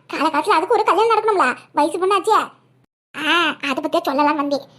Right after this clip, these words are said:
பையன் என் சொந்தக்கார பையன்யா, என் மவளோட ஊருக்காரங்க. இப்ப ஊருக்கு போனப்போ அவங்களே வந்து என்கிட்ட சொன்னாவோ, "ஏதாச்சும் பொண்ணு இருந்தா கொஞ்சம் சொல்லுமான்னு." அந்த பையனுக்கும், அஹ், பொண்ணெல்லாம் பார்த்துட்டு கிடக்காத, பெருசா ஒண்ணும் செட் ஆகல பாத்துக்க.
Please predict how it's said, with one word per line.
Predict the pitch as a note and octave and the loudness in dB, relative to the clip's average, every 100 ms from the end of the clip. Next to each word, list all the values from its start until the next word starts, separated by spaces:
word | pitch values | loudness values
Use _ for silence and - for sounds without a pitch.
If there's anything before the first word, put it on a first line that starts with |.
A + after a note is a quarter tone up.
| _ | _
பையன் | C4 D#4 D#4 F4+ F4+ - | -2 2 2 4 2 -2
என் | - A4 | -2 0
சொந்தக்கார | E4+ F#4 F4 | 0 2 2
பையன்யா, | E4+ E4 E4+ - - - | 2 2 0 0 -8 -4
என் | F4+ F4 | 0 2
மவளோட | D4 G#4 G4+ | 4 6 6
ஊருக்காரங்க. | F#4+ G#4 F4+ F4 F4 - - - | 6 4 4 4 2 0 -8 -2
இப்ப | G4+ | 0
ஊருக்கு | D4+ F#4 D4 | 2 2 2
போனப்போ | C#4 C#4+ C#4 D#4+ F4 | 0 2 2 4 4
அவங்களே | E4 F#4+ G#4 | 4 4 4
வந்து | F4+ G4 | 4 4
என்கிட்ட | F#4 F#4+ | 4 2
சொன்னாவோ, | E4+ F4 F4 - - | 4 4 2 -2 -2
"ஏதாச்சும் | A4+ A4 G#4 G#4 | 2 2 0 0
பொண்ணு | F4 | 2
இருந்தா | F4+ E4+ | 4 2
கொஞ்சம் | F#4 E4 | 2 0
சொல்லுமான்னு." | D#4+ D#4+ D4 D#4 D4+ - - | 0 0 0 0 -2 -10 -6
அந்த | D4+ D#4+ | -2 0
பையனுக்கும், | E4 F4 D#4+ E4+ G4 E4 - | 0 0 2 2 2 0 -4
அஹ், | - G4 | -4 0
பொண்ணெல்லாம் | F#4+ G4+ G4+ A4+ | 2 2 2 2
பார்த்துட்டு | G4 G#4 | 0 2
கிடக்காத, | G#4 G#4 G4+ - - | 2 2 0 -2 -4
பெருசா | G4 F4 G4+ | -2 2 2
ஒண்ணும் | E4 F#4+ | 2 0
செட் | E4+ F#4 | 2 2
ஆகல | D4+ C#4 | 2 2
பாத்துக்க. | C4+ C4+ | 0 -2